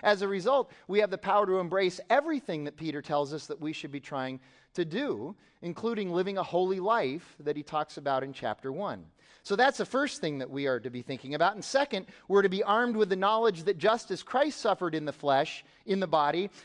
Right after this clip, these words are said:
there is suffering that we can also participate in that leads us to abate sin in our lives, to, to lessen the impact of sin for us. Not the impact of the consequences of sin.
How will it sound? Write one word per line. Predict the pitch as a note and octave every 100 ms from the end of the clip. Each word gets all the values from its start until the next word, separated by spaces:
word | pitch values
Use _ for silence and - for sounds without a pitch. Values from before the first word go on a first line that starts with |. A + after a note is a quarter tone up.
| -
there | G#3 G#3+
is | G3+
suffering | - B3+ B3 A3 G3
that | G#3
we | E3+ A#3+ C#4+
can | B3+
also | A3 E3+ D3+ - D3+ B2+ A#2+ - _
participate | F3 E3+ F3+ - D3+ D#3 C#3
in | C#3+
that | F3 F#3+
leads | G3 G3+
us | G3 -
to | F#3
abate | D#3 C#3 F#3 B3
sin | - B3+ B3+ D#3 C#3
in | E3 D#3
our | E3 E3+
lives, | G#3+ A3 G#2 F2 -
to, | - F#3+ - - - _ -
to | A3+ G#3 G#3+
lessen | E3+ A3 D4 - C#4
the | A#3+ A#3+ C4
impact | C#4 G#3 G3 F3+ -
of | F3+
sin | - B3 B3 G#3+ - _
for | - D#3+ B2+
us. | G2 D2 - - - _ -
Not | D#3 B3 D#4+
the | D#4+ C#4
impact | C#4+ C4 B3+ B3+
of | A3+
the | G3+
consequences | G3 A3 C#4 D#4+ - F#3+ F#3 D3+ - B2+
of | A#2 -
sin. | C3+ G#2+